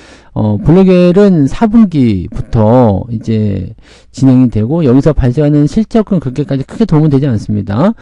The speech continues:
그리고 전용 칩에 대한 어떤 수요는 그렇게까지 크게 저거하지 않아요. 근데 어떤 부분이 문제냐면 일단은 증가세를 보이긴 하겠죠. 증가세 보이긴 할 텐데, 어, 과거에 이제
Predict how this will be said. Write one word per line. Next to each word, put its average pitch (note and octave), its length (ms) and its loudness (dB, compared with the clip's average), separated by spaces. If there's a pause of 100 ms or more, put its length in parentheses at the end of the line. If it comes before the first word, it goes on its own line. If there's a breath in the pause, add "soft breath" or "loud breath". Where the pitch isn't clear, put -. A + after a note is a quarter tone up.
(260 soft breath)
그리고 C#3+ 200 2
전용 F#3+ 400 2
칩에 B3+ 320 4
대한 A3 300 4
어떤 C#3+ 360 2
수요는 C#3+ 640 2
그렇게까지 D#3 680 -6
크게 - 300 -2
저거하지 C#3 400 -2
않아요. G#2 300 -2 (100)
근데 D3+ 360 2 (340 soft breath)
어떤 F#3+ 340 2
부분이 F#3+ 240 2
문제냐면 B2 800 2 (1000)
일단은 F#3+ 360 2
증가세를 G3 480 4
보이긴 C#3+ 320 4
하겠죠. D#3 560 -2
증가세 C#3 320 0
보이긴 B2 240 2
할 C#3 80 0
텐데, G#2+ 500 0 (380 soft breath)
어, G#2+ 440 0
과거에 E3+ 840 4
이제 A2+ 720 0